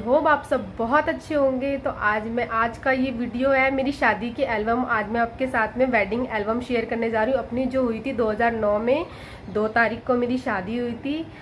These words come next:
तो चलिए वीडियो को स्टार्ट करते हैं। अच्छी लगे मेरी वीडियो तो मेरे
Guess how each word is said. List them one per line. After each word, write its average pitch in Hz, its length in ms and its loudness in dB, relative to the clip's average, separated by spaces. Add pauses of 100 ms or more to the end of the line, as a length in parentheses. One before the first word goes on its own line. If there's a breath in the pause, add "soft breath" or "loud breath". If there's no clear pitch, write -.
(200 loud breath)
तो 233 140 -2
चलिए 233 300 2
वीडियो 240 220 0
को 262 80 4
स्टार्ट 220 400 2
करते 262 300 0
हैं। 269 300 0
अच्छी 269 220 -2
लगे 254 220 4
मेरी 254 200 2
वीडियो 254 320 2 (120)
तो 277 500 2 (280)
मेरे 220 260 -2